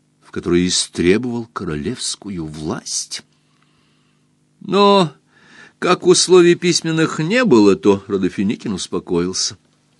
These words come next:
Он спрятал в стол свёрток и запер его на ключ — словно бы это был список заговорщиков,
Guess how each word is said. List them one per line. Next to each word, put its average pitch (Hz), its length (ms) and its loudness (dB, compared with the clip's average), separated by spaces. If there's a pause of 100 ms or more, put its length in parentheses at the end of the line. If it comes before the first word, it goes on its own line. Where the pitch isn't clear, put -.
(960)
Он 135 180 0
спрятал 107 600 0
в 80 80 -8
стол 85 320 -2
свёрток 110 840 -4 (280)
и 90 160 -4
запер 85 400 -4
его 80 160 -4
на 80 120 -6
ключ — 80 500 -8 (800)
словно 85 440 -2
бы 80 140 -2
это 80 180 -2
был 82 160 -2
список 80 440 -6
заговорщиков, 87 1000 -2